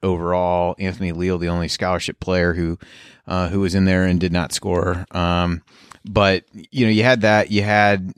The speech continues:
uh, I think, eight guys have at least two assists,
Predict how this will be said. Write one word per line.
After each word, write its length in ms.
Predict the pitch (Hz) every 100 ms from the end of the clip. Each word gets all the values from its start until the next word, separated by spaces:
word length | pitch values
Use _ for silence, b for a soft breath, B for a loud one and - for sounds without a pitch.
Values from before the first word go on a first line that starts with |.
| -
uh, 60 | - - _ - -
I 60 |
think, 320 | 196 123 101 -
eight 280 | 104 -
guys 400 | 113 107 113 113
have 180 | - 107
at 80 | 92
least 300 | 95 104 -
two 240 | - 107
assists, 520 | 98 - 107 123 -